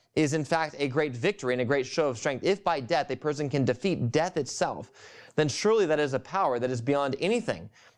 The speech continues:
uh, that could be found in this world. Nobody else has the power to defeat death. Christ was able to defeat death by dying. You could say also that the, the cross of the Lord Jesus Christ shows the power of God by his defeat of Satan. So there is, there is,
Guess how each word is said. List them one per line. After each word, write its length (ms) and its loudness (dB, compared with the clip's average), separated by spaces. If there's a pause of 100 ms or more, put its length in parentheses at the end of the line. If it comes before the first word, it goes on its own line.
uh, 160 0
that 160 0
could 120 -2
be 100 2
found 380 -2
in 100 0
this 200 -2
world. 200 0
Nobody 460 2
else 260 -2
has 120 -2
the 80 0
power 280 -2
to 60 -8
defeat 340 0
death. 300 0 (280)
Christ 360 -2
was 100 -4
able 200 2
to 100 -6
defeat 340 0
death 180 0
by 140 0
dying. 380 -2 (340)
You 80 2
could 160 2
say 140 2
also 460 2
that 300 -2 (280)
the, 100 2
the 180 -4
cross 380 0
of 60 -4
the 80 4
Lord 240 2
Jesus 340 2
Christ 480 0 (140)
shows 420 2
the 80 0
power 420 0
of 140 -4
God 300 2
by 160 -2
his 200 0
defeat 360 2
of 100 -2
Satan. 500 -2 (800)
So 200 2
there 180 2
is, 180 0 (400)
there 200 4
is, 240 0